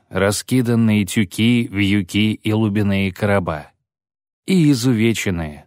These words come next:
застывшие в разных позах тела, которые ещё недавно были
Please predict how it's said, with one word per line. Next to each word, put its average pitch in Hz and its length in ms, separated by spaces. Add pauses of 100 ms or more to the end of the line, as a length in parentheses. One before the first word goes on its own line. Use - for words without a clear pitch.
(120)
застывшие 110 920
в 101 100
разных 117 500
позах 104 460
тела, 104 460 (300)
которые 135 520
ещё 117 260
недавно 107 500
были 95 420